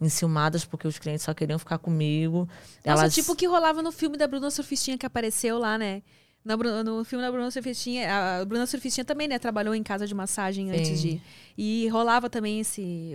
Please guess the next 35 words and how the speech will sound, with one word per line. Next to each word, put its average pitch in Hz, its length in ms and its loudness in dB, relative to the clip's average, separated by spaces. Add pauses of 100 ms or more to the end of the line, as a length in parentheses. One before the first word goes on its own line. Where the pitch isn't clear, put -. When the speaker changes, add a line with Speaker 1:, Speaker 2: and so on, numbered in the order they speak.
Speaker 2:
os 185 200 -4
clientes 208 260 0
acabam 233 320 0
tendo, 233 240 -2
tipo, - 220 -8
uma 220 120 0
preferida, 220 680 -2
né? - 300 2
Speaker 1:
Sim. 202 60 -2
Speaker 2:
No... 185 220 -8 (280)
e 208 60 -14
no 220 80 -4
caso 233 240 4
era 247 100 4
você, 294 320 2
então. 254 280 0 (500)
Speaker 1:
É, 165 60 4
é - 60 6
Speaker 2:
E 220 40 -2
Speaker 1:
porque 202 280 4
Speaker 2:
aí? 190 60 8
Speaker 1:
elas 202 280 4
atendiam 196 380 2
às 185 60 -2
vezes 185 220 -2
chateada 175 560 -2
com 170 120 -6
o - 20 2
marido, 165 720 0 (280)
aí 147 200 4
atendiam 160 360 2
um 160 40 0
pau 151 320 4
da 151 100 4
vida, 156 540 4